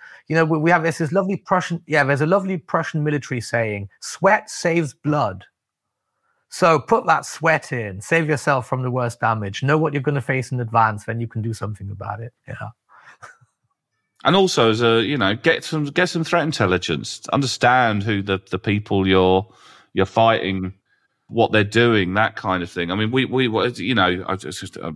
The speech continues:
Speaker 2: without jumping back into the whole conversation, I've had help from, from you guys before with regards to some of the stuff that we've seen, gotten some great intel as to what the trends are for those particular groups, what you can expect from those types of groups.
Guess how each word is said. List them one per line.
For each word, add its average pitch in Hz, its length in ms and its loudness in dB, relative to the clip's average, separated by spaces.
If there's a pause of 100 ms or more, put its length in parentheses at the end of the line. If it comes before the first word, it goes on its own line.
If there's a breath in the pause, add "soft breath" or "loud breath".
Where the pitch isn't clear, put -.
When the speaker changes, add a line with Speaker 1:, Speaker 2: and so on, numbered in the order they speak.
Speaker 2:
without 104 320 2 (140)
jumping 104 440 0
back 92 260 2
into 101 240 0
the 87 80 2
whole 92 180 2
conversation, 90 760 2 (680 loud breath)
I've 104 200 4
had 98 180 2
help 95 340 0
from, 90 540 -4
from 87 240 -6
you 87 140 -4
guys 90 320 0
before 95 440 0
with 87 160 -4
regards 85 440 -2
to - 60 -10
some 85 200 -4
of 80 40 -4
the 80 60 -4
stuff - 340 -2
that 82 120 -8
we've 82 160 -6
seen, 98 460 0 (400 soft breath)
gotten - 200 -4
some 85 160 -10
great 92 300 2
intel 90 480 -2
as 80 240 -6
to 80 400 -2 (960)
what 95 280 -4 (280)
the 87 160 -10
trends 92 500 -2
are 90 200 2
for - 120 -14
those 87 180 -2
particular - 460 -10
groups, 104 500 0
what 92 160 -4
you 87 60 -10
can 90 140 -12
expect - 440 -4
from 87 160 -8
those 87 240 -2
types - 240 -6
of 82 100 -16
groups. 85 420 -4